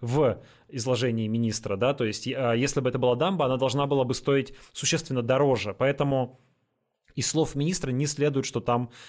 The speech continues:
все украли. Хотя, наверное, украли, но, э,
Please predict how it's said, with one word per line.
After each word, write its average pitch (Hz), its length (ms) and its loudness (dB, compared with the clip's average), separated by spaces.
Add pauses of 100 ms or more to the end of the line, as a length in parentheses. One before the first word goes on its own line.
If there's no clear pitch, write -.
все - 200 0
украли. 104 400 -2
Хотя, 180 320 0
наверное, 175 400 2
украли, 143 420 0 (240)
но, 139 560 2
э, 104 800 -6